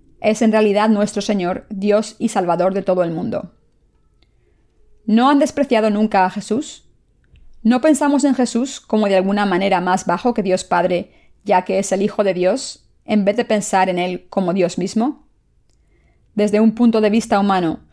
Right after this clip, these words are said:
mucha gente tiene una tendencia a pensar que Jesús está por debajo de su Padre.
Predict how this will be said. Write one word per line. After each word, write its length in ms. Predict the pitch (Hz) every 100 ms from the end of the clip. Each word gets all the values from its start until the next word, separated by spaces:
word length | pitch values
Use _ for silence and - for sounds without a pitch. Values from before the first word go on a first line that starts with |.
| _ _ _
mucha 240 | 214 254
gente 320 | - 226 220
tiene 300 | 214 220 214
una 180 | 202 214
tendencia 560 | 202 196 208 202 208 185
a 60 |
pensar 400 | 185 185 - 190
que 100 | 202
Jesús 480 | 185 202 - 240 - -
está 300 | 196 196 185
por 140 | 202
debajo 360 | 180 175 - 165
de 80 |
su 140 | 170 170
Padre. 400 | 180 165 143